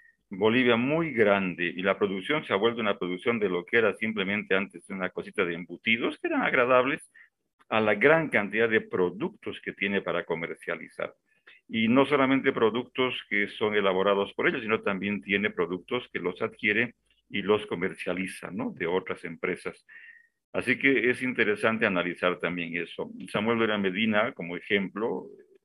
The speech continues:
nada que ver con la parte política, pero no se ha quedado solamente con un negocio, sino que ha tenido o tiene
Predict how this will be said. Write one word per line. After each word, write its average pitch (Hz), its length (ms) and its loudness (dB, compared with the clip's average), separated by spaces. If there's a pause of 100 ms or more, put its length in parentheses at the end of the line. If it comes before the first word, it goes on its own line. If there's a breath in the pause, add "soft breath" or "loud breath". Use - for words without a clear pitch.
(280)
nada 98 260 -14
que 87 80 -10
ver 95 180 0
con 80 120 -6
la 78 80 -8
parte 85 300 -4
política, 110 580 -6 (560)
pero 104 140 0
no 113 80 2
se 117 100 0
ha 110 60 2
quedado 113 220 8
solamente 107 520 0
con 95 120 0
un 104 200 0
negocio, 113 540 4
sino 98 320 -4
que 95 100 -4
ha 92 60 -2
tenido 90 560 -2
o 85 180 -6
tiene 92 460 -2